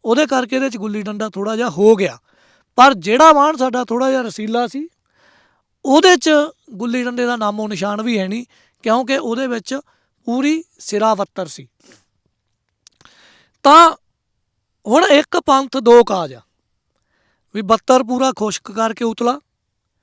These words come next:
ਕਣਕ ਬੀਜ ਦਿਓ ਸਿੱਲ 'ਚ, ਗਿੱਲ 'ਚ, ਕਣਕ ਵਧੀਆ ਉਗਦੀ ਆ। ਗੁੱਲੀ ਡੰਡਾ ਜਾਂ ਤਾਂ ਉਗਦਾ ਨਹੀਂ, ਜੇ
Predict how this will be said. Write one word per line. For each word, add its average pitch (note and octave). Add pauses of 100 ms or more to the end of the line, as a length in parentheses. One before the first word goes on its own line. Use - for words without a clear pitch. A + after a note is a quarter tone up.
(380)
ਕਣਕ G#3
ਬੀਜ A3
ਦਿਓ A#3+ (640)
ਸਿੱਲ A#3
'ਚ, - (600)
ਗਿੱਲ F#3+
'ਚ, A#3+ (760)
ਕਣਕ G#3
ਵਧੀਆ A3
ਉਗਦੀ C4+
ਆ। C#4 (720)
ਗੁੱਲੀ A#3
ਡੰਡਾ C4 (360)
ਜਾਂ G3
ਤਾਂ A#3+
ਉਗਦਾ A#3+
ਨਹੀਂ, C4+
ਜੇ A#3